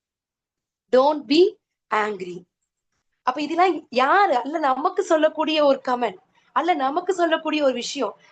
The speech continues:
அல்லாஹ் எனக்கு சொல்றான்னு யோசிச்சு பாருங்க. அல்லாஹ் எனக்கு சொல்றான், "உன்னுடைய ஆங்கரை கண்ட்ரோல் பண்ணுன்னு" சொல்றான். அப்ப என்ன படைச்ச ரப்புக்கு தெரியும் எனக்கு எது பெஸ்ட்னு. அப்ப ர-, என்னுடைய ரப்பு சொல்றான், "உன்னுடைய ஆங்கரை கண்ட்ரோல் பண்ணு, உன்னுடைய கோபத்தை கண்ட்ரோல் பண்ணுது."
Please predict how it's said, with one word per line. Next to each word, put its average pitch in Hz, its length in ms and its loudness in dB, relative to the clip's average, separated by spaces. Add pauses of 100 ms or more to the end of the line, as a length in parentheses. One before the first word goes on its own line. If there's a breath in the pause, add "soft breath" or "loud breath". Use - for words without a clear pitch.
அல்லாஹ் 311 360 0
எனக்கு 381 540 -4
சொல்றான்னு 320 480 0
யோசிச்சு 269 200 -8
பாருங்க. 208 400 -2 (440)
அல்லாஹ் 302 260 2
எனக்கு 339 420 -2
சொல்றான், 294 320 0
"உன்னுடைய 247 440 -8
ஆங்கரை 302 380 0
கண்ட்ரோல் 285 440 2
பண்ணுன்னு" 285 220 0
சொல்றான். 214 340 -8 (320)
அப்ப 254 200 -2
என்ன 285 360 -2
படைச்ச 349 420 -2
ரப்புக்கு 359 540 0
தெரியும் 294 420 2 (500)
எனக்கு 277 260 0
எது 294 180 0
பெஸ்ட்னு. 254 380 0
அப்ப 254 200 0
ர-, 247 140 0
என்னுடைய 294 400 -4
ரப்பு 294 340 2
சொல்றான், 311 440 0 (360)
"உன்னுடைய 240 260 2
ஆங்கரை 277 360 0
கண்ட்ரோல் 226 480 -4
பண்ணு, 202 160 -4
உன்னுடைய 220 200 -2
கோபத்தை 277 440 2
கண்ட்ரோல் 214 400 -4
பண்ணுது." 190 260 -8